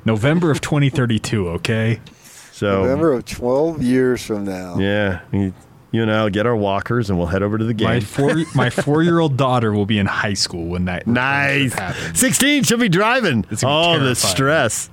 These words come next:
Speaker 2: <laughs>
Speaker 3: Snaggy will probably have seven grandkids by then.
Speaker 2: Yeah, probably not.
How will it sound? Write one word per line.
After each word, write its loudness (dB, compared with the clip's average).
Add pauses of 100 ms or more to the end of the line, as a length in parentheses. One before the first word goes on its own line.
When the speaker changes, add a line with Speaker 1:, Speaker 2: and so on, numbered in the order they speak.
(160)
Speaker 2:
<laughs> -2 (1400)
Speaker 3:
Snaggy 0
will 0
probably 2
have 0
seven 0
grandkids -4
by 0
then. -6
Speaker 2:
Yeah, 2
probably 0
not. 0